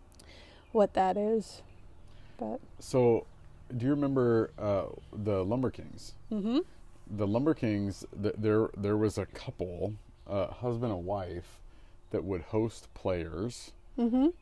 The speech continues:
Speaker 2: and would also work at the stadium. And I
Speaker 1: Mm-hmm.
Speaker 2: worked with the guy at the manufacturing plant I worked for. Do you remember this?
Speaker 1: Uh-huh.
Speaker 2: And, and I always thought, "Man, you, like, you work all day, and now you're at the park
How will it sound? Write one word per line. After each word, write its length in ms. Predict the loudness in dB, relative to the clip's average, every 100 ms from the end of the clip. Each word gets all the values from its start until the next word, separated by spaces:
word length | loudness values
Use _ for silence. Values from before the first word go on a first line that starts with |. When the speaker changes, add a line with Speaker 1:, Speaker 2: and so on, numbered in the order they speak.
| -8
Speaker 2:
and 340 | -2 0 0 0
would 120 | 2
also 240 | 2 2
work 180 | -2 -2
at 80 | -4
the 60 | -10
stadium. 600 | -6 -2 0 0 -4 -6
And 100 | -2
I 120 | 2
Speaker 1:
Mm-hmm. 80 | 4
Speaker 2:
worked 360 | 6 4 2 0
with 240 | -2 -2 -2
the 80 |
guy 540 | -2 0 0 0 0 -4 -8
at 120 | -12
the 60 | -8
manufacturing 640 | -6 -6 -4 -4 -4 -8
plant 240 | -6 -8 -6
I 80 |
worked 220 | -6 -8 -10
for. 300 | -12 -12 -4
Do 80 | 0
you 40 |
remember 260 | 2 2 0
this? 260 | 0 4
Speaker 1:
Uh-huh. 380 | 8 10 10 10 2 -16 -20 -20 -20 -20 -14 -2
Speaker 2:
And, 280 | 2 2 0
and 140 | -2 0
I 120 | 4
always 220 | 4 2
thought, 460 | 2 2 4 2 -2 -12 -6
"Man, 540 | 2 4 4 0 -8 -12 -8
you, 140 | -4 2
like, 180 | 2 4
you 100 | 4
work 240 | 4 2
all 140 | -2 -4
day, 280 | -6 -10 -12 -6
and 140 | -2
now 100 | 0
you're 140 | 2
at 80 | 2
the 80 | 0
park 460 | -4 -4 -4 -6